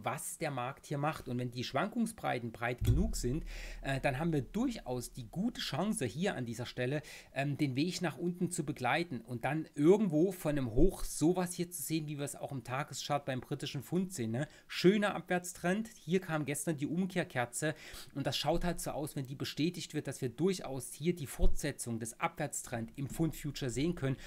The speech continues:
und das befeuert dann natürlich auch die Richtung, die wir gesehen haben. Und das sind so Marker, wo man sich gut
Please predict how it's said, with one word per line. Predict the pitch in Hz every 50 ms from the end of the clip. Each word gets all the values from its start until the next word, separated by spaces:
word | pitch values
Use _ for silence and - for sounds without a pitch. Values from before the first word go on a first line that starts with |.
| - - -
und | - 120 -
das | 139 139 -
befeuert | - 127 - - - 143 165 165 -
dann | 151
natürlich | 139 135 127 - - 131 120 -
auch | 131 123
die | - - 127
Richtung, | 110 131 131 - - 135 127
die | 120 127
wir | 120 127
gesehen | 113 117 110 - 131 127 123 120
haben. | 107 107 104 - - - - -
Und | 127 131 117
das | 156 185 208 -
sind | - 220 180
so | - - -
Marker, | 123 117 117 139 170 175 - 175 170 160 - - - -
wo | - 143
man | 147 143 135
sich | 131 120 - -
gut | - 180 220 226 -